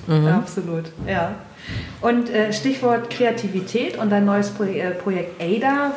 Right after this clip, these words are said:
Speaker 2: Woher nimmst du deine Kreativität?
Speaker 1: Oh, äh, also ich glaube, ähm,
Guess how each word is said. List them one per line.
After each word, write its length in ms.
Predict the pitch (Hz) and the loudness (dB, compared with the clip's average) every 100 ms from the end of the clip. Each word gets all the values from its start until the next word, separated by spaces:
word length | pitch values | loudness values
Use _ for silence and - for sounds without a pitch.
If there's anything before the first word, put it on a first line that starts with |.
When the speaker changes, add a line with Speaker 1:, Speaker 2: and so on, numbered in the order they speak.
| 277 | 0
Speaker 2:
Woher 240 | 285 285 | 2 4
nimmst 360 | 277 359 381 - | 4 2 -2 -4
du 40 | |
deine 240 | 151 147 147 | -4 -4 -4
Kreativität? 840 | - 147 131 - 139 135 - - - 131 110 - - - - - - - - - - - - - - - - | -6 -8 -8 -8 -8 -8 -10 -12 -14 -18 -20 -20 -20 -20 -20 -16 -12 -10 -8 -8 -10 -12 -14 -16 -16 -18 2
Speaker 1:
Oh, 380 | 320 254 175 165 - | 6 6 6 4 4
äh, 60 | 277 277 220 214 196 | 2 4 4 2 2
also 240 | - 214 214 - | 2 2 2 0
ich 320 | 233 - - | -2 -2 -4
glaube, 920 | 175 160 170 202 240 226 214 208 202 175 - | -4 0 4 4 6 6 6 4 2 0 -2
ähm, 720 | 170 170 170 165 160 147 143 | 0 2 4 4 4 2 -2